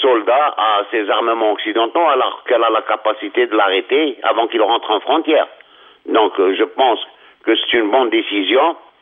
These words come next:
de faire une interdiction au-dessus de la mer Noire et de contrôler tous les navires.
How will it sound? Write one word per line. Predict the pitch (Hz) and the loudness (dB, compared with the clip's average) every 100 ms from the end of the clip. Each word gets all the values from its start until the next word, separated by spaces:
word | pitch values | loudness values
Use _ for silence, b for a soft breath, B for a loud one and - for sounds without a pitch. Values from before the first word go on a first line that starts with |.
| _ 95 | _ -2
de | 117 - | 0 2
faire | 147 | 0
une | 127 120 135 | 2 0 0
interdiction | 123 139 117 101 101 - 151 160 - - | 0 0 0 -2 -4 0 0 -2 -4 -2
au-dessus | 123 123 - 117 | 0 0 -2 0
de | 104 | 2
la | 98 | 2
mer | 98 87 | 2 0
Noire | 92 127 165 156 B B B | 0 2 2 -2 B B B
et | 101 | 0
de | - | 0
contrôler | - 139 120 117 139 | 2 0 2 2 2
tous | 147 170 | 0 -2
les | 104 | 0
navires. | 113 151 170 131 | 0 0 0 0